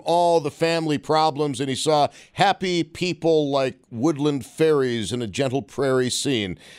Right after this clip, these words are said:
Um, <laughs> but, uh, I said it differently that time. But you're describing something different. See, that's, that's what I see.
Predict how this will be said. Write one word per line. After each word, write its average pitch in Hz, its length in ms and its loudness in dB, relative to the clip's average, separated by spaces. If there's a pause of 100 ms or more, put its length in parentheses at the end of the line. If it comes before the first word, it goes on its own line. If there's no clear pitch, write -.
(220)
Um, 117 500 2
<laughs> - 60 -20
but, 147 440 0
uh, 131 320 -2
I 123 140 2
said 113 240 -2
it 95 100 -8
differently 101 420 -2
that 107 200 0
time. 110 300 -2 (180)
But 160 140 4
you're 180 120 2
describing 151 460 0
something 127 400 -2
different. 156 340 0
See, 156 140 2
that's, 160 240 0
that's 180 240 0
what 147 120 -2
I 185 120 4
see. 139 460 0